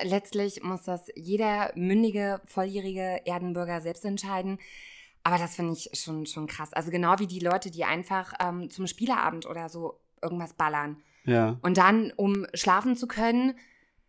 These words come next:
Speaker 2: Dann noch mal eine Tüte rauchen, um
Speaker 1: eine Tüte
Speaker 2: runterzukommen.
Speaker 1: rauchen, genau.
Speaker 2: Ja, ja.
Speaker 1: Und, äh, ja, irgendwie stets und ständig irgendein Level halten müssen. Also das finde ich auch schwierig.
Speaker 2: Ja.
Speaker 1: Und ich bin grundsätzlich tatsächlich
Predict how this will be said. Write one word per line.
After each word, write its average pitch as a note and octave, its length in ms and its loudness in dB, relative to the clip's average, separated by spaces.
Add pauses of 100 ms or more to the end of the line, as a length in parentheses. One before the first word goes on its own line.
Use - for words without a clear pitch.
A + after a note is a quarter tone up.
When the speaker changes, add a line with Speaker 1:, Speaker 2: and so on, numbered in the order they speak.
(100)
Speaker 2:
Dann B2+ 140 2
noch B2+ 100 4
mal A#2 100 8
eine A#2 100 6
Tüte E3 180 4
rauchen, C#3+ 260 4
um C3+ 120 4
Speaker 1:
eine A3+ 160 10
Tüte C4 300 8
Speaker 2:
runterzukommen. D#4+ 120 10
Speaker 1:
rauchen, E4+ 640 8
genau. B3 200 10
Speaker 2:
Ja, B3+ 200 12
ja. C4 140 6
Speaker 1:
Und, A#3+ 280 6
äh, A3+ 460 4 (180)
ja, A3 300 6
irgendwie G#3+ 300 2
stets A#3+ 280 0
und A#3 160 0
ständig A#3 480 0
irgendein A#3 340 2
Level G#3 340 2
halten E3+ 240 -6
müssen. E3+ 180 -6
Also F#3 200 0
das C#4 160 -2
finde A#3+ 160 2
ich G3 60 0
auch F3 120 -2
schwierig. F3 1000 -4
Speaker 2:
Ja. F#3 240 -2
Speaker 1:
Und F3+ 100 2
ich F#3 100 -2
bin G3+ 160 2
grundsätzlich A#3 520 0
tatsächlich G#3 540 -8